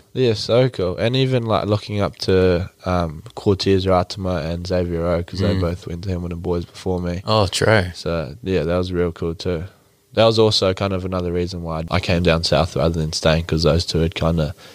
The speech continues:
Speaker 1: cemented their spot in, in the teams.
Speaker 2: So were they the two years above you?
Speaker 1: Yeah, yeah. Yeah, year twelve. Cortez is two years older than me, I think, and then Xavier's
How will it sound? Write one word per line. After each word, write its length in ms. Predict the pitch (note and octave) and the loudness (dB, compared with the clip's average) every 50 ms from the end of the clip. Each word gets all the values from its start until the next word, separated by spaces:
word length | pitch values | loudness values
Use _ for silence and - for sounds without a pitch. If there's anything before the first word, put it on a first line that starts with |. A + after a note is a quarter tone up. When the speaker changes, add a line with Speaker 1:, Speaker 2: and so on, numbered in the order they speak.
| - - | -20 -10
Speaker 1:
cemented 640 | - - - E2+ E2+ E2+ E2+ E2+ F2 - E2+ E2 G2 | -4 0 2 4 4 4 2 2 0 -2 -2 -2 0
their 160 | - E2 E2 | 0 0 0
spot 400 | - - - - - E2 - - - | -2 -4 -2 0 2 2 2 0 -2
in, 260 | E2 D#2+ D#2+ D#2 F2 - - _ - - - - - _ _ _ _ - | -4 -4 -4 -6 -8 -12 -16 _ -20 -20 -20 -20 -20 _ _ _ _ -14
in 80 | E2 | -14
the 80 | D#2+ D#2+ | -14 -12
teams. 500 | - - D#2 E2 E2+ F2 F#2+ - - - - _ _ _ | -12 -12 -12 -12 -12 -14 -14 -16 -18 -20 -20 _ _ _
Speaker 2:
So 140 | - - A2+ G#2 | 0 2 4 6
were 80 | G#2+ | 6
they 140 | A2 A2+ A#2 | 6 6 4
the 100 | G#2 G2 | 2 0
two 200 | - - - G#2 | -2 0 0 0
years 280 | G2+ G2 G2 G2 F#2 F2+ | 2 2 2 2 0 0
above 300 | F2+ E2+ F#2 G2+ G#2 G2+ | 0 0 0 0 0 -2
you? 160 | F#2+ E2+ E2 - - _ _ _ _ _ _ - | -4 -6 -6 -10 -14 _ _ _ _ _ _ 0
Speaker 1:
Yeah, 180 | A#2+ A#2+ - - _ - | 2 2 2 0 _ -2
yeah. 180 | A2 G#2+ - - - _ _ _ | 0 0 0 0 -6 _ _ _
Yeah, 220 | - G2+ G2+ F#2+ F2 | -6 -2 0 0 0
year 260 | E2+ F#2 G2 G2+ F#2+ | 0 0 0 0 -2
twelve. 800 | F#2 - - - G2+ G2+ G2+ G2+ G2 F#2+ F#2 F2+ F#2+ - - - - _ _ | -2 -4 -2 2 4 4 6 6 4 4 2 -2 -6 -14 -20 -20 -20 _ _
Cortez 340 | - A2 G2+ - - A2 A2 | -2 -2 0 0 0 0 0
is 140 | G#2+ G2+ | 0 -2
two 160 | - - G2 G2 | 0 2 2 4
years 240 | G2 G2 G2 F#2+ | 6 4 4 4
older 240 | - - F#2+ F#2+ F#2+ | 4 2 4 4 4
than 160 | F#2 F2+ F2 | 2 0 0
me, 380 | F2 F2 F2 F2 E2+ F#2 G2+ - - - | 2 2 2 2 2 0 -2 -6 -12 -6
I 60 | - F#2 | -6 -6
think, 340 | - - E2 E2+ F2 - - | -4 -2 -2 -2 -2 -2 -4
and 180 | - E2+ E2+ E2+ | -4 -2 -2 0
then 460 | D#2+ D#2+ D2+ D#2 D#2 D#2 C#2 B1 - | 0 -2 -2 -2 -4 -6 -8 -8 -10
Xavier's 800 | - - E2 E2 E2+ E2 E2+ E2+ E2 D#2+ D#2+ E2 - - - - | 0 2 4 4 4 4 4 2 2 2 2 0 -2 -4 -6 -8